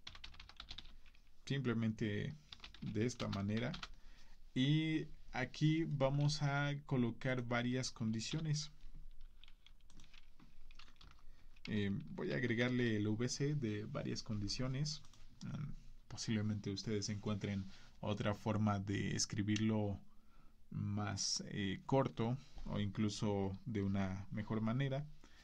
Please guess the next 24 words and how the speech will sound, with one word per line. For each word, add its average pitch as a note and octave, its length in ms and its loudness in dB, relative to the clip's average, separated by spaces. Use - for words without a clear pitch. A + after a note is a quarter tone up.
Pero C#3 400 6
lo C#3 200 6
que B2+ 340 4
nos B2+ 240 2
importa D3 380 2
aquí D3 440 6
es A#2+ 400 2
evaluar G#2+ 600 2
diferentes A#2 560 2
condiciones C#3 880 2
dentro A2 600 2
de, G2 480 2
eh, G2 300 0
esta G#2+ 220 0
estructura G#2 720 -2
del G2 240 0
sí G2+ 160 -4
condicional. G#2+ 560 -2
Para A2 160 6
ello C3 300 6
nos A#2 220 4
vamos A2+ 260 0
a B2 120 -4
crear, A#2+ 480 0